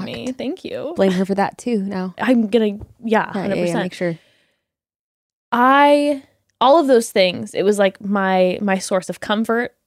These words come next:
Speaker 2: Yeah.
Speaker 1: My mother lied in my brain to me. She
Speaker 2: Yeah.
Speaker 1: told me I was gonna be safe and I wasn't.
Speaker 2: Deceit.
Speaker 1: Deceit. And, uh, yeah, it was terrible. Terrible. And then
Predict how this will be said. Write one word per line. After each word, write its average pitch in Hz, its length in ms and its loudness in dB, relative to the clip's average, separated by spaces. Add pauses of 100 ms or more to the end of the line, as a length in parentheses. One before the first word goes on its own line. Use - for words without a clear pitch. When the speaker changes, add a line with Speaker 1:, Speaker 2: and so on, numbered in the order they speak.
(360)
Speaker 2:
Yeah. 214 160 -6
Speaker 1:
My 208 220 4
mother 202 520 2 (180)
lied 175 500 -4
in 190 120 -4
my 190 120 -2
brain 196 280 -2
to 202 120 -8
me. 196 380 -6 (160)
She - 200 -14
Speaker 2:
Yeah. 175 60 -10
Speaker 1:
told 220 140 0
me 220 60 2
I 202 80 2
was 196 100 0
gonna 190 160 -2
be 185 80 -4
safe 180 400 -2
and 180 80 -8
I 170 100 -6
wasn't. 165 540 0
Speaker 2:
Deceit. - 280 -8
Speaker 1:
Deceit. 196 720 -8 (1120)
And, 202 480 0
uh, 190 540 2 (880)
yeah, 233 100 0
it 226 60 2
was 226 100 -8
terrible. 208 380 -6 (840)
Terrible. 214 400 0
And 208 200 0
then 220 460 0